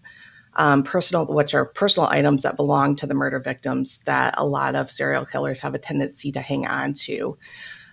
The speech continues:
Um, phones, articles, jewelry, identification, notebooks, ledgers, Bibles, personal effects, or photographs. Um, and they're also looking for forensic and trace evidence on these properties.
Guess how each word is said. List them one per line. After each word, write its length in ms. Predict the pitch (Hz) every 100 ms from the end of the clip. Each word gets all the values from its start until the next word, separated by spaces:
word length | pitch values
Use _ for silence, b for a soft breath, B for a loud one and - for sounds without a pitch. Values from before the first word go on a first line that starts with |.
| -
Um, 500 | 156 143 131 135 - -
phones, 540 | 202 202 196 196 190 -
articles, 760 | 156 165 - 170 160 156 156
jewelry, 600 | 147 175 170 160 165 160
identification, 840 | 147 143 139 - - 170 - 151
notebooks, 500 | 143 147 - 147 -
ledgers, 680 | 139 143 147 156 156 156 156 135 _ 131
Bibles, 540 | 147 190 202 196 196
personal 380 | - 202 196 185
effects, 420 | - 185 185 -
or 80 | -
photographs. 880 | - 180 190 185 185 185 190 - - B B B B B
Um, 200 | 180 175
and 160 | 175 185
they're 140 | 202
also 260 | 202 214 254
looking 280 | 240 233 196
for 180 | - 160
forensic 520 | - 180 185 180 -
and 140 | 156
trace 520 | 147 - - 240 240 -
evidence 400 | 147 139 139 131
on 140 | 135
these 160 | 139 135
properties. 720 | - 139 - - - - -